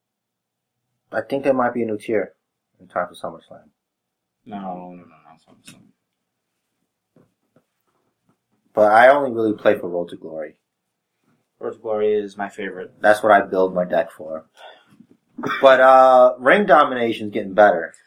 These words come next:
Speaker 2: I really, I like, I've said it a hundred times, I really like the format of Ring Domination.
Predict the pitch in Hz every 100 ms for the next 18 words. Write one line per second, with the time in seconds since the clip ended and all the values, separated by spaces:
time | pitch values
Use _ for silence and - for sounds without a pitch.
0 | _ _ 135 147 147 165 190 185 147 160
1 | 170 - _ _ _ _ - 156 156 147
2 | 139 135 127 110 - 110 135 170 165 151
3 | - - - 120 123 117 87 - _ _
4 | _ _ _ _ - 117 107 107 104 95
5 | 92 82 -